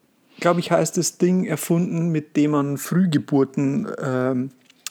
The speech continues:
transportfähig und, äh, stabil machen kann. Also das war ein,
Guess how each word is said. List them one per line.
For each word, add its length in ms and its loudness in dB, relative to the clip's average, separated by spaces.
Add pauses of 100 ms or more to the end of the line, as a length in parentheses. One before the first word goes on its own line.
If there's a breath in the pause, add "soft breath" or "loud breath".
(580 soft breath)
transportfähig 880 2
und, 520 -2
äh, 300 2
stabil 600 0 (320)
machen 280 -2
kann. 420 -4
Also 540 -2 (960 soft breath)
das 160 0
war 120 4
ein, 160 -2